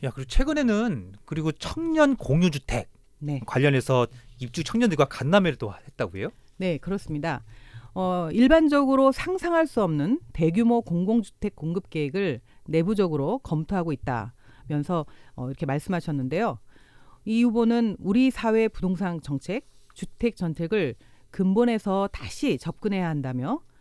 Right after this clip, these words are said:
Speaker 2: 집은, 아, 아까 제가 도 말씀드렸지만 어, 돈 버는 수단이 아니라 필요한 사람이 안정적인 삶을 영유하는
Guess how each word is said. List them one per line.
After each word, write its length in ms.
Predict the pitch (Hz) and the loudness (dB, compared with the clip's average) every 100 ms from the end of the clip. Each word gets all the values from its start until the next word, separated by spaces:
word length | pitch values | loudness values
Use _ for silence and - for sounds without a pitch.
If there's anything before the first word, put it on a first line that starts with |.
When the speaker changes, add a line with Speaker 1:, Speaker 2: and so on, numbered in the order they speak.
| - - - | -20 -20 -18
Speaker 2:
집은, 580 | - 175 190 175 113 - _ - | -10 -4 -2 -2 -4 -10 _ -12
아, 180 | 143 117 | -10 -10
아까 180 | - 165 | -6 -4
제가 180 | 165 | -2
도 120 | 156 139 | -2 -2
말씀드렸지만 760 | 139 170 143 143 131 156 294 - - - - - - | -4 -6 -6 -6 -6 -6 -8 -10 -20 -20 -20 -20 -16
어, 80 | 123 - | -4 4
돈 260 | 165 180 | 6 6
버는 280 | 214 285 277 | 4 4 4
수단이 360 | - 269 233 156 | 2 0 0 0
아니라 500 | 123 131 151 113 123 - - - - | -2 -2 -2 -4 -8 -20 -20 -20 -8
필요한 440 | 294 311 302 285 | -2 2 2 2
사람이 540 | 247 226 175 151 269 - | 0 -2 -2 -2 -4 -6
안정적인 760 | - 139 180 185 247 233 214 226 | -8 -2 0 2 4 2 2 -2
삶을 640 | 220 277 269 175 190 247 | -4 -2 0 0 -2 -2
영유하는 600 | 156 147 175 170 180 226 | -2 0 0 0 0 -2